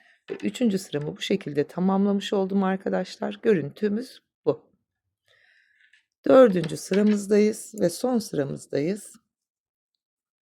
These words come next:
İlk ilmeğimizi örmeden alıyoruz ve burada ters öreceğiz. İlk, ikinci ilmeğimi ters ördüm. Burada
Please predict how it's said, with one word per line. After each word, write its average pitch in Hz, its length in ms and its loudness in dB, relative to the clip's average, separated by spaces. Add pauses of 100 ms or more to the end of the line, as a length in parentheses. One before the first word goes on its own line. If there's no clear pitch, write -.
(880)
İlk 277 280 2 (100)
ilmeğimizi 151 640 0
örmeden 214 480 2
alıyoruz 202 640 -2 (560)
ve 208 180 2
burada 196 600 2 (280)
ters 220 300 2
öreceğiz. 180 600 -4 (560)
İlk, 254 300 0 (260)
ikinci 214 400 2
ilmeğimi 151 380 -2
ters 202 360 -2
ördüm. 208 280 0
Burada 247 380 2